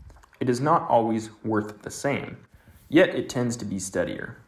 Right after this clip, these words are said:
This is why all goods must have a price set on them. For then there will always be exchange, and if so, association of man with man. Money, then,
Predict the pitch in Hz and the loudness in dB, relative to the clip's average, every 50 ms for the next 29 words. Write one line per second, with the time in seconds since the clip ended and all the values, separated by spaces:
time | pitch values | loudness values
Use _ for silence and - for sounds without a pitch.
0 | - - - - - - - - - - _ _ _ - 139 175 175 196 165 - | -20 -18 -16 -16 -16 -18 -20 -20 -20 -20 _ _ _ 0 2 2 2 2 0 2
1 | - 113 107 107 104 - 120 123 117 110 104 - 95 98 95 92 101 101 95 98 | 4 4 4 4 4 4 4 4 4 2 2 0 0 0 -2 -2 -4 -4 -4 -4
2 | - - - - - - - - - 190 190 147 - - - - - - - - | -4 -4 -6 -8 -8 -8 -10 -2 0 2 2 2 0 -4 -8 -10 -8 -8 -8 -8
3 | - - - - - - - - _ _ - - - - - - _ _ _ _ | -8 -10 -12 -14 -16 -16 -18 -20 _ _ -16 -16 -16 -16 -18 -20 _ _ _ _
4 | _ - - _ _ - 110 110 - 185 185 135 107 107 110 - - - 104 104 | _ -20 -20 _ _ -4 -2 2 4 4 4 4 2 0 -2 -4 -4 -2 0 0
5 | - - 107 107 98 104 95 - - - 71 - - - - 123 104 67 52 - | 0 2 0 0 0 0 -4 -6 -8 -8 -8 -8 -10 -8 -6 -6 -6 -6 -8 -10
6 | - - - - - - _ _ _ _ _ - 120 131 127 131 - - - - | -14 -16 -18 -20 -20 -20 _ _ _ _ _ -2 0 2 0 0 -2 -6 0 2
7 | 185 175 123 101 - - - - 110 104 - - 92 104 123 - - - - - | 4 6 6 4 2 -2 -4 -2 -2 -2 -2 0 0 0 0 0 -2 -4 -8 -10
8 | - - 92 98 107 113 104 92 90 90 - - - - - - - - 95 110 | -12 -12 -8 -6 -6 -4 -4 -4 -4 -6 -10 -14 -14 -12 -12 -12 -10 -8 -6 -4
9 | 113 107 - - - 120 - - _ _ - - - - _ - - - _ _ | -4 -4 -4 -6 -10 -14 -18 -20 _ _ -20 -20 -20 -20 _ -20 -20 -20 _ _
10 | _ _ _ _ _ _ _ _ _ _ _ _ _ _ _ - 139 170 185 139 | _ _ _ _ _ _ _ _ _ _ _ _ _ _ _ 2 4 4 4 4
11 | 107 104 - 87 87 92 87 85 | 0 -2 -4 -4 -4 -4 -4 -6